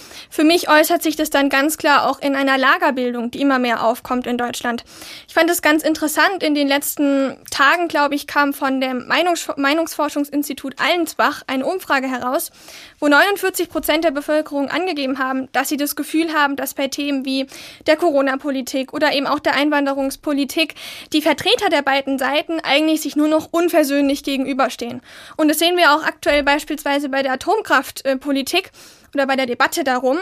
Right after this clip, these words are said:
wo ja auf beiden Seiten die Vertreter eigentlich nur dogmatisch an ihrer Meinung festhalten und niemand sich mal die Mühe macht, hinzusetzen und zu sagen, ich gucke mir die Pro- und die Kontraargumente an und dann ziehen wir irgendeinen Schluss daraus.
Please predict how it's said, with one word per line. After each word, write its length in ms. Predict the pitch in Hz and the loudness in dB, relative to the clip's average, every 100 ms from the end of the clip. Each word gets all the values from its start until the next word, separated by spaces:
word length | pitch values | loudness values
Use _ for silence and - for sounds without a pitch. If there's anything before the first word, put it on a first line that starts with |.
| - - - | -6 -18 -10
wo 100 | 294 | -2
ja 200 | 294 285 | 2 2
auf 160 | 269 - | 0 0
beiden 380 | 285 320 349 | 0 2 0
Seiten 540 | 311 269 294 320 320 294 | 0 0 0 0 -4 -2
die 120 | 294 | -4
Vertreter 460 | 302 269 302 302 320 | -6 -4 -4 -2 -2
eigentlich 300 | 277 285 311 | -2 -2 0
nur 200 | 320 320 | 0 0
dogmatisch 640 | 311 285 269 294 349 349 | -2 0 0 0 -2 -4
an 160 | - 285 | -2 -4
ihrer 200 | 294 277 | -2 -2
Meinung 240 | 277 262 | 0 -2
festhalten 640 | - - - - 254 269 330 - - - | 0 -2 -2 -4 -4 -4 -8 -8 -20 -6
und 160 | 302 | -2
niemand 340 | 320 370 370 349 | 2 4 2 2
sich 160 | 330 | -4
mal 160 | 330 285 | 0 0
die 100 | 294 | 0
Mühe 240 | 285 302 | 2 2
macht, 280 | 320 339 - | 2 0 -2
hinzusetzen 640 | 330 349 320 285 277 - | -4 -4 -4 -4 -4 -6
und 80 | 285 | -6
zu 120 | 277 | -6
sagen, 300 | 277 262 262 277 - _ | -2 -2 -2 -6 -14 _
ich 120 | 285 | -4
gucke 200 | 359 339 | -4 0
mir 100 | 311 | -2
die 100 | 277 | -2
Pro- 300 | 269 330 349 | 0 2 2
und 140 | 311 | 0
die 80 | 294 | -4
Kontraargumente 800 | 262 320 311 285 269 269 254 262 | -2 -2 0 -4 -4 -4 -4 -4
an 160 | 269 302 415 - - | -2 -2 -4 -14 -10
und 180 | - 302 | 0 4
dann 180 | 285 339 | 4 2
ziehen 280 | - 339 339 | 0 -2 0
wir 120 | 311 | 0
irgendeinen 400 | 302 302 - 277 | 0 0 -2 -4
Schluss 240 | - 339 | 0 -2
daraus. 460 | - 254 98 - - | 0 -2 -4 -10 -12